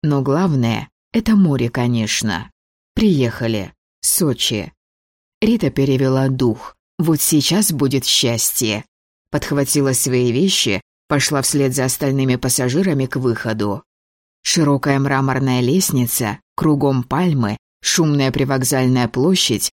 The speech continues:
стая таксистов. Рита с трудом сбежала от них, нашла остановку нужного автобуса, чуть меньше получаса, и вот он, «Спутник», обнесённая металлической оградой территория.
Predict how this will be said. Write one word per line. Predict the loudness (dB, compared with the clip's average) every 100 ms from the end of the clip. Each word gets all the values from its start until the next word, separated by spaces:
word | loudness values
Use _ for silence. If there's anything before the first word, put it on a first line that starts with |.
| _
стая | -8 -2 2 2
таксистов. | 0 -2 -2 -2 0 -2 -2 -4 -6 -14 _ _ _
Рита | 0 2 0
с | 0
трудом | 0 2 0
сбежала | 0 0 0 0 0 0 -2
от | -2
них, | -2 -2 -6 -16 _ _ _
нашла | -2 0 0 0
остановку | 0 -2 -2 -2 -2
нужного | -2 0 -2 -2 -2 -2
автобуса, | -2 0 2 2 0 -2 -6 -10 _ _
чуть | 0 2 0
меньше | 0 0 0 0
получаса, | 0 0 0 0 0 0 -2 -6 _ _ _ -2
и | 2
вот | 2 0 -2
он, | -2 -6 _
«Спутник», | -4 -4 0 0 0 -2 -2 -6 -16 _ _
обнесённая | -2 0 2 2 2 4 2
металлической | 2 0 0 0 -2 -2 -2 -2
оградой | -2 0 0 0
территория. | 0 2 0 0 0 2 0 -2